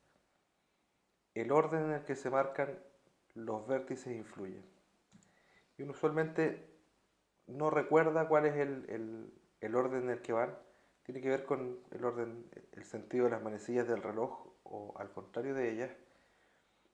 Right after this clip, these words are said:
Pero siempre es posible, cuando uno comete uno de estos errores, deshacer y marcar los puntos en el sentido inverso.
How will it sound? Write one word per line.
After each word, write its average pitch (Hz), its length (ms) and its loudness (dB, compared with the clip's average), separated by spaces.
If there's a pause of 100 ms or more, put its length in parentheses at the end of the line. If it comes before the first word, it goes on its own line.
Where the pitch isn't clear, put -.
(160)
Pero 139 200 0
siempre 165 420 -2
es 165 80 -4
posible, 160 840 0 (560)
cuando 127 280 -4
uno 139 120 -2
comete 135 300 0
uno 139 180 2
de 139 60 2
estos 135 240 -2
errores, 143 420 2 (1400)
deshacer 139 680 2 (480)
y 123 120 -2
marcar 123 360 2
los 123 140 0
puntos 123 440 -2
en 110 100 -6
el 110 60 -6
sentido 110 680 -12 (280)
inverso. 113 680 -6